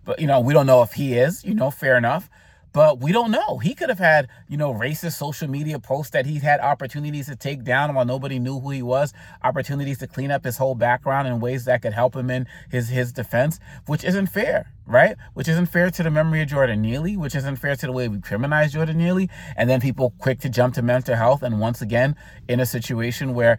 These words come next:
these same people who are talking about the mental health problem are doing nothing to increase mental health access to people, um, across society. We see with people like Governor Abbott in Texas,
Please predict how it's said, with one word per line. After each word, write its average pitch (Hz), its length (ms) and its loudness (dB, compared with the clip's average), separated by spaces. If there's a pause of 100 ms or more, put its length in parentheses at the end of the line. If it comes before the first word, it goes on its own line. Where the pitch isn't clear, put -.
(200)
these 117 160 -4
same 123 200 0
people 131 260 -6
who 127 60 0
are 120 40 0
talking 127 300 2
about 120 240 4
the - 80 -6
mental 120 320 0
health 123 200 4
problem 127 400 0
are 110 120 2
doing 110 280 -4
nothing 120 300 -2
to 120 140 -6
increase 120 320 -8
mental 120 280 0
health 120 300 4
access 139 520 -2 (340)
to 135 160 -2
people, 143 500 -4 (340)
um, 107 220 2
across - 400 2
society. 131 580 0
We 110 120 -4
see 117 180 -6
with 123 100 -4
people 123 240 -4
like 113 140 0
Governor 120 300 0
Abbott 120 340 0
in 117 80 -6
Texas, 127 440 -4